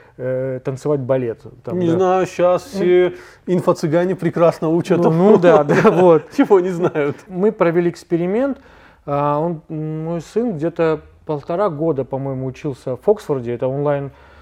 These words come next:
Speaker 1: о-, онлайн-школа блестящая. Я,
Speaker 2: Мгм.
Speaker 1: мне, во-первых, там все нравится, и, и мне очень нравится педагоги.
Speaker 2: Это не реклама, это личное мнение
Speaker 1: Да,
Speaker 2: Дани.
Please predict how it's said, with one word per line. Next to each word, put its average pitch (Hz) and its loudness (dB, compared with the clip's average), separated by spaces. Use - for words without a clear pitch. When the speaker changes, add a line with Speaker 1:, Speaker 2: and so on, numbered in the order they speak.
Speaker 1:
о-, 143 -4
онлайн-школа 156 0
блестящая. 120 -6
Я, 139 0
Speaker 2:
Мгм. 143 -4
Speaker 1:
мне, 160 -2
во-первых, 151 0
там 143 -2
все 147 -4
нравится, 160 -2
и, 135 -4
и 143 -6
мне 147 -6
очень 170 -6
нравится 143 -8
педагоги. 131 -2
Speaker 2:
Это 175 4
не 160 2
реклама, 185 0
это 185 -2
личное 135 -6
мнение 131 -6
Speaker 1:
Да, 151 4
Speaker 2:
Дани. 123 0